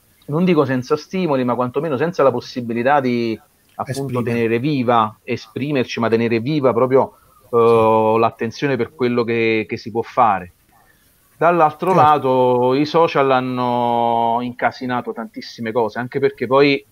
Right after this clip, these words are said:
Speaker 1: diventiamo sempre in quelle dinamiche, eh, per cui se puoi investire più soldi nelle sponsorizzazioni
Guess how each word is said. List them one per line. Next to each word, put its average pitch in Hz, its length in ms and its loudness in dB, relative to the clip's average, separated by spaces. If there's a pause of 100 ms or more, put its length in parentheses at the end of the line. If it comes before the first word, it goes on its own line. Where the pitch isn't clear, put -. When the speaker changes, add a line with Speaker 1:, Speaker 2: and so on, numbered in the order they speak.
(220)
Speaker 1:
diventiamo 127 360 -4
sempre 156 280 -6
in 156 60 -8
quelle 151 220 -2
dinamiche, 120 1120 0
eh, 117 60 2
per 131 180 -2
cui 139 420 0 (360)
se 156 460 -2
puoi 160 160 0
investire 147 540 0
più - 140 -12
soldi 160 720 2
nelle 131 540 0
sponsorizzazioni 147 1500 -2